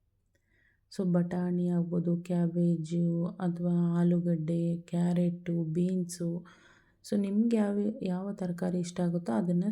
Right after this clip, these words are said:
ಸೇರಿಸ್ಕೋಬೋದು. So, ನಂತರ ನಾನು ಒಂದು ಕಪ್ ಆಗುವಷ್ಟು ನೀರನ್ನು ಸೇರಿಸ್ಕೊಂಡಿದ್ದೇನೆ ಇಲ್ಲಿ. So, ನಂತರ ಪ್ಲೇಟ್ ಮುಚ್ಚಿ ಚೆನ್ನಾಗಿ ಬೇಯಿಸ್ಕೊತಾ ಇದ್ದೀನಿ.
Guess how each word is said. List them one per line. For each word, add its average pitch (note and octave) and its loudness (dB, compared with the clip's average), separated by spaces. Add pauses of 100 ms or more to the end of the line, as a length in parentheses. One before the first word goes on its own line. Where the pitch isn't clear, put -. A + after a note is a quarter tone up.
ಸೇರಿಸ್ಕೋಬೋದು. E3+ 0 (320)
So, G3+ -4 (120)
ನಂತರ F3+ -4 (160)
ನಾನು G3 0 (640)
ಒಂದು F#3 0
ಕಪ್ F3+ -6
ಆಗುವಷ್ಟು F3 -2 (460)
ನೀರನ್ನು F3+ 0 (220)
ಸೇರಿಸ್ಕೊಂಡಿದ್ದೇನೆ E3+ -2
ಇಲ್ಲಿ. G#3 0 (640)
So, G#3+ -2
ನಂತರ F3+ 0 (160)
ಪ್ಲೇಟ್ F3+ 0
ಮುಚ್ಚಿ F3+ -2 (260)
ಚೆನ್ನಾಗಿ F3+ -4 (100)
ಬೇಯಿಸ್ಕೊತಾ F3 -4
ಇದ್ದೀನಿ. E3+ 0